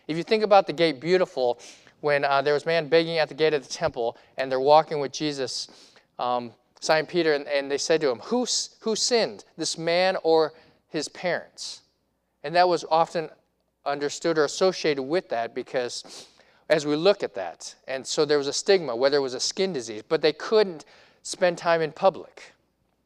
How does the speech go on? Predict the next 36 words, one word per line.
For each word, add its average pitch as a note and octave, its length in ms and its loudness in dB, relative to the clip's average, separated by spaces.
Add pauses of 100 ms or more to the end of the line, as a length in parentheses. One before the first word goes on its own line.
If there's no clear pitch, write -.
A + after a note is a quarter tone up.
(760)
And C#3 180 -6
so C#3 300 4
here, C#3 480 4
Jesus E3+ 440 -4
is C3+ 140 0
given F3+ 260 2
this D#3 120 -6
predicament, C#3+ 640 -2 (540)
and D3 440 2 (440)
what D3 160 0
happens F#3+ 360 4
is C3+ 140 0
this C#3 220 -6
man F3+ 200 4
comes F#3 340 0
to - 80 -8
him, A#2+ 100 -6
approaches G3+ 540 2
him. - 200 -4 (400)
It's - 160 -10
interesting G3+ 540 -2
the D3 80 -4
faith E3+ 400 -2
that C3 140 -2
is A#2+ 120 -8
demonstrated C3+ 640 -2
here, A2+ 180 -6
because C3 280 -2
he D3+ 80 -4
says E3+ 380 4 (420)
he D#3 120 -2
trusts A3+ 360 2
in E3 140 -4
God D#3 260 4
to - 40 -8
heal. G2 460 -6